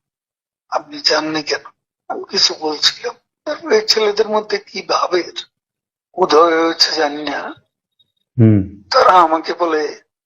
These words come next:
Speaker 1: "আপনার ছবি তুলবো।" তারপর আমার ছবি তুলতে শুরু করলো, সেলফি নিচ্ছিল,
Speaker 2: হুম।
Speaker 1: ছবি তুলছিল। এরা ছাত্ররা অনেকে আমাকে চেনতো।
Speaker 2: হুম, হুম।
Speaker 1: কি কারণে তারা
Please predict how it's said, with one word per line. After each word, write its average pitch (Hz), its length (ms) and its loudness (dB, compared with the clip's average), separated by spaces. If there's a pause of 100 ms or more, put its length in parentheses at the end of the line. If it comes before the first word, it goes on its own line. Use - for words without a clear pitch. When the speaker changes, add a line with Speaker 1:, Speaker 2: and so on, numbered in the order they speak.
(560)
Speaker 1:
"আপনার 175 260 2
ছবি - 380 -2
তুলবো।" - 360 -8 (560)
তারপর 175 280 2
আমার 180 260 6
ছবি 165 680 -4 (640)
তুলতে 180 320 0
শুরু - 280 0
করলো, 165 640 -4 (640)
সেলফি 202 520 -2
নিচ্ছিল, - 520 -6 (440)
Speaker 2:
হুম। 123 200 8
Speaker 1:
ছবি 107 240 2
তুলছিল। - 760 -6 (260)
এরা 240 480 6
ছাত্ররা 240 400 2
অনেকে 202 340 0
আমাকে 190 360 -6
চেনতো। 170 480 -4 (440)
Speaker 2:
হুম, 117 240 8
হুম। 104 460 2 (460)
Speaker 1:
কি 254 160 -4
কারণে 202 520 2
তারা 160 580 4